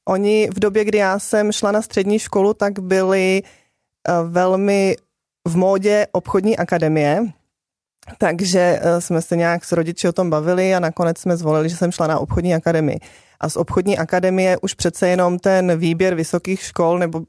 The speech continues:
už to, už to lehce předurčuje. Takže ekonomka byla jasná, navíc já mám o čtyři roky staršího bráchu, který už na ekonomce byl,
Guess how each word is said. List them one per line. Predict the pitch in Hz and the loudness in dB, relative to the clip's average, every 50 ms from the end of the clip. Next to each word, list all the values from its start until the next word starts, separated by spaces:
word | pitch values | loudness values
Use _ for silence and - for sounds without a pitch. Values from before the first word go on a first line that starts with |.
| - - | -10 -10
už | 165 - - | -10 -6 -2
to, | 214 214 | -2 -2
už | - - 156 - | -2 -4 -8 -4
to | - 185 | -2 0
lehce | 175 175 - - 226 | 0 0 0 -2 -4
předurčuje. | - - 165 - 175 175 - - - 156 139 147 | -2 -2 -2 0 0 -2 -2 -2 -2 -2 -2 -2
Takže | - 156 160 - 151 | -4 -6 -4 -4 -2
ekonomka | - 170 - 196 196 202 196 196 202 185 | -2 -2 -2 0 0 0 0 0 0 0
byla | 180 196 208 185 | 0 2 2 2
jasná, | 170 156 156 - - 180 175 175 190 | 2 0 -2 -2 -4 -2 0 0 0
navíc | 185 165 165 165 160 - | 0 -2 -4 -4 -2 -2
já | 175 | -2
mám | 165 170 170 - | 0 0 -2 -2
o | - 165 | -4 -6
čtyři | - - 175 180 | -2 -2 0 2
roky | 180 180 175 - 185 | 2 0 0 -2 -6
staršího | - 175 160 165 - 185 185 | -4 -2 -2 -2 0 -2 -2
bráchu, | 185 165 160 143 151 - 185 180 | 0 0 0 0 0 -2 -4 -2
který | - 175 165 165 | -2 -2 0 0
už | 170 - | 0 0
na | 160 156 | 0 -2
ekonomce | 156 - 170 170 170 - - 185 | 0 -2 -2 -2 -2 -2 -2 -2
byl, | 165 156 156 156 175 | 0 0 0 0 -2